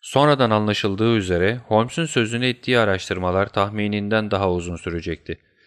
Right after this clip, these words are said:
Saat dokuza yaklaşırken ancak dönebilmişti hana. Solgun ve keyifsizdi. Üstü başı tozla kaplanmış, açlığı yorgunlukla birleşince bitkin düşmüştü.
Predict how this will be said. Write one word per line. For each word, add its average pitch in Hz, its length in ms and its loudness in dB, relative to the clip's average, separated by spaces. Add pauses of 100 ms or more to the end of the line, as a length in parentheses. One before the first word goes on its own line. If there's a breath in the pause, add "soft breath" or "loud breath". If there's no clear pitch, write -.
Saat 107 380 2
dokuza 110 320 2
yaklaşırken 101 800 -2
ancak 110 400 -4
dönebilmişti 87 640 -6
hana. 80 340 -6 (440 soft breath)
Solgun 127 580 0
ve 123 80 0
keyifsizdi. 87 920 -6
Üstü - 340 -2
başı 131 220 0
tozla 104 400 -2
kaplanmış, 92 720 -4 (320 soft breath)
açlığı 139 500 2
yorgunlukla 113 640 0
birleşince 101 600 -2
bitkin 92 340 -8
düşmüştü. 80 500 -10